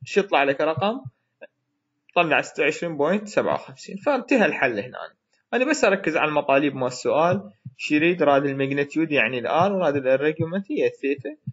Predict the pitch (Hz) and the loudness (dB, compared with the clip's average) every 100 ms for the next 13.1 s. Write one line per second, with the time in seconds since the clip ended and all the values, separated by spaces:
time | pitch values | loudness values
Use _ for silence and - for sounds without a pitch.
0 | - _ _ - 196 190 190 190 220 165 | -14 _ _ -14 -4 0 0 2 0 0
1 | 175 165 _ - 131 127 127 123 147 170 | -4 -6 _ -8 -4 -2 -2 0 -2 2
2 | 127 117 156 143 135 233 - _ _ _ | 0 2 2 2 0 -6 -8 _ _ _
3 | _ _ - 180 196 185 180 190 156 - | _ _ 0 2 2 2 4 4 4 0
4 | - _ - _ _ - - 214 208 202 | -16 _ -20 _ _ -2 0 -2 2 4
5 | 175 170 170 170 175 175 156 127 123 - | 4 4 4 6 4 2 0 2 0 2
6 | 202 202 147 - 143 135 135 131 127 127 | 0 0 -8 0 2 2 0 -4 -4 -2
7 | 107 147 220 247 - _ _ - 180 180 | -2 0 0 -4 -14 _ _ -10 -6 -2
8 | 185 170 165 156 160 147 151 151 165 226 | 0 4 6 6 6 2 2 2 2 0
9 | 226 - _ _ _ _ _ _ _ _ | -2 -12 _ _ _ _ _ _ _ _
10 | _ - - - 160 165 170 160 160 156 | _ -20 -20 2 2 2 2 2 4 0
11 | 147 - 151 151 135 147 147 143 139 143 | 0 -2 -2 0 0 0 -2 0 -2 -2
12 | 139 127 127 123 - 139 139 139 139 135 | -6 -6 -6 -8 -6 -8 -4 -6 -6 -8